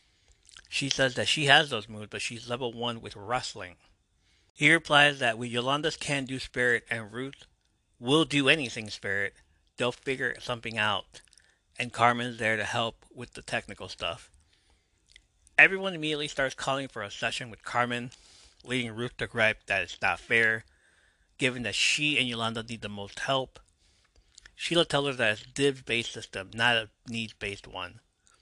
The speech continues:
Melrose agrees that Div's is law. Bash tells Sam that he thought things went well and asks if they can get a team dog.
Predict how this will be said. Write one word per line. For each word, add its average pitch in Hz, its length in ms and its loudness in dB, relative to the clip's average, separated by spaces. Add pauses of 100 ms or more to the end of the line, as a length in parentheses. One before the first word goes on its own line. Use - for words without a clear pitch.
(760)
Melrose 131 440 0
agrees 123 320 -4
that 104 240 -6
Div's 127 300 -4
is - 200 -12
law. 95 380 -2 (1800)
Bash 135 320 8
tells 135 320 -4
Sam 127 380 -2
that 110 120 -8
he 131 140 -12
thought 117 340 -2
things 117 240 -10
went 110 220 -10
well 120 340 -6
and 113 140 -6
asks 113 320 -4
if - 120 -16
they 107 140 -8
can 101 220 -14
get 107 100 -8
a 104 60 -12
team 113 320 -10
dog. 127 400 2